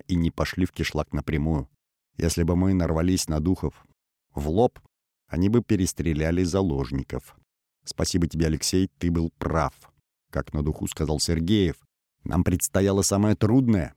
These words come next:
решить, что делать дальше». «Теперь главное понять, что с заложниками делать»,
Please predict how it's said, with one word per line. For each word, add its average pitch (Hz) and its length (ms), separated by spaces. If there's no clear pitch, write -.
решить, - 760
что - 340
делать 80 460
дальше». 78 400
«Теперь 98 260
главное 101 380
понять, 98 280
что - 220
с 87 60
заложниками 98 760
делать», 71 360